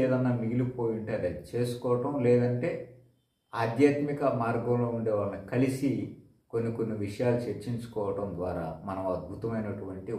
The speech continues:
ఉన్నతమైనటువంటి స్థితిని అందుకునేదానికి అవకాశం ఉంది.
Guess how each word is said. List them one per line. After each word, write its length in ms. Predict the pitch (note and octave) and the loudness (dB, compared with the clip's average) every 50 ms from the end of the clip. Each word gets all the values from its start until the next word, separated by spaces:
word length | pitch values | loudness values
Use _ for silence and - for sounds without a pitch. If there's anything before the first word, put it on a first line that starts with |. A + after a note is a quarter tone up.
| F#2 | -6
ఉన్నతమైనటువంటి 1120 | F#2+ G2 G#2 G#2 G#2 - - G2+ G2 G2 F#2+ F#2+ F#2+ F#2 E2 F2+ F#2 F2+ F2+ F2+ - - - - - - - _ _ _ _ _ _ _ _ _ _ _ | -6 -6 -6 -6 -4 -4 -6 -6 -6 -8 -8 -8 -8 -10 -8 -8 -10 -10 -10 -12 -10 -12 -12 -12 -14 -20 -20 _ _ _ _ _ _ _ _ _ _ _
స్థితిని 440 | _ _ - G2+ - B2 B2 B2+ B2 B2 - - - - _ _ _ _ _ - | _ _ -14 -10 -4 -2 -2 -2 -2 -4 -8 -12 -16 -20 _ _ _ _ _ -14
అందుకునేదానికి 880 | - G#2+ A#2 A#2+ A#2 A2 B2 A#2+ - - G#2+ G2+ G2 G2 - - - A2 | -10 -6 -4 -4 -2 0 0 0 0 0 0 -2 -2 -4 -8 -8 -8 -8
అవకాశం 540 | F#2+ F2+ F2 E2+ - F2 E2+ - - - | -6 -6 -6 -8 -8 -10 -10 -10 -12 -14
ఉంది. 260 | D#2+ D2+ D2+ - - | -16 -16 -16 -18 -20